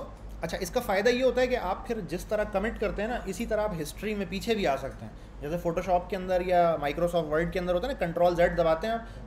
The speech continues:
तो आप back आते हैं जो काम आपने किया। तो मिसाल के तौर पे अगर आप दो महीने से एक project के ऊपर काम कर रहे हैं, तो आप उस project के हर पीछे commit के ऊपर जाके देख सकते हैं कि जी मैंने जो पहले दिन commit किया था तो उस वक्त मेरा ये project कैसा था,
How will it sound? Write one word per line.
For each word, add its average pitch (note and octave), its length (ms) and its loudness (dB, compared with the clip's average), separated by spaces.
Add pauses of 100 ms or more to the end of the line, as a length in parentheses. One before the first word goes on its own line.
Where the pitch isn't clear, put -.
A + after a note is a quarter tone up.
तो - 80 0
आप D#3+ 240 0
back F#3 200 4
आते A#2+ 200 0
हैं - 580 -12
जो C#3+ 120 -2
काम C#3+ 180 0
आपने B2+ 220 -4
किया। A2+ 160 -6
तो B2+ 80 -4
मिसाल E3 320 2
के G3 60 0
तौर F3 160 2
पे F#3+ 100 0
अगर F#3 160 2
आप F3 200 4
दो F3 140 4
महीने F3+ 280 -2
से G3 100 -4
एक F3+ 100 -6
project E3 360 0
के F#3 60 0
ऊपर E3+ 140 4
काम E3 260 0
कर D#3+ 120 0
रहे B2 120 -8
हैं, - 420 -14
तो E3+ 80 2
आप E3+ 220 0
उस G#3 220 -2
project F3 460 0
के A3 100 0 (160)
हर G#3 200 2 (580)
पीछे F3 260 -2
commit F3+ 300 -2
के G3+ 80 -2
ऊपर F#3 180 0
जाके D#3+ 300 2
देख D#3+ 160 -2
सकते F3 300 -4
हैं - 380 -10
कि E3+ 80 -2
जी G3 140 -4
मैंने F3 260 0
जो F#3+ 120 0
पहले F#3 360 2
दिन G3 180 0
commit F#3 280 -4
किया F3+ 180 2
था F#3+ 120 0
तो F#3+ 80 0
उस G3 180 -2
वक्त G3+ 240 -4
मेरा F#3 180 0
ये F#3+ 120 0
project E3+ 420 -2
कैसा F3+ 260 -2
था, B2 180 -8